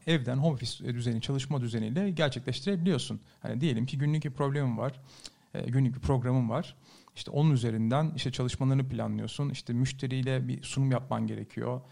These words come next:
diyelim ya da müşterinin sistemine bağlanman gerekiyor.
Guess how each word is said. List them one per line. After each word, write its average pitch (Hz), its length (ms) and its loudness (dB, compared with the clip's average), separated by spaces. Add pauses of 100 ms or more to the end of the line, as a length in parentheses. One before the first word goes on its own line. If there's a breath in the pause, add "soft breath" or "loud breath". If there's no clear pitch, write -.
(260)
diyelim 113 340 -2
ya 110 100 -2
da 117 80 0
müşterinin 127 560 2
sistemine 127 500 0
bağlanman 117 500 2
gerekiyor. 127 500 -4